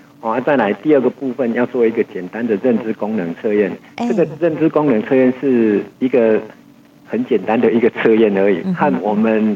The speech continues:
Speaker 1: 长辈所想的，哦，以前的考试那是完全不一样的。
Speaker 2: 所以不用再重新的考笔试啦，考路考，对不对？
Speaker 1: 哦，对，对，对，哦，
Speaker 2: 嗯。
Speaker 1: 目前的制度就是只是通过体格检查还有认知功能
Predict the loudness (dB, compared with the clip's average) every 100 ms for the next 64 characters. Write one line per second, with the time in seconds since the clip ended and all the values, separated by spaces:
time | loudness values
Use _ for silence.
0 | -4 -6 -8 0 2 4 2 -2 -2 -2
1 | -4 -2 -2 -2 -6 -6 -6 -8 -10 -10
2 | -8 -6 -6 -8 -10 -10 -10 -8 -8 -8
3 | -8 -8 -6 -10 -6 -4 -2 0 0 0
4 | 0 -2 -2 0 2 2 2 0 -2 -2
5 | -4 -2 -4 -2 -2 0 -4 -4 -4 -2
6 | -4 -4 -6 -2 0 0 -2 -4 -4 -2
7 | -2 -2 -6 -6 -4 -4 -8 -4 -4 -4
8 | -6 -10 -14 -16 -10 -2 2 2 0 -2
9 | 2 0 2 0 0 0 0 2 2 2
10 | 2 0 0 2 2 0 0 0 0 -4
11 | -10 -8 -10 -12 -20 -4 -2 2 0 0
12 | 0 0 0 -4 -4 -2 0 2 2 0
13 | 0 -2 -2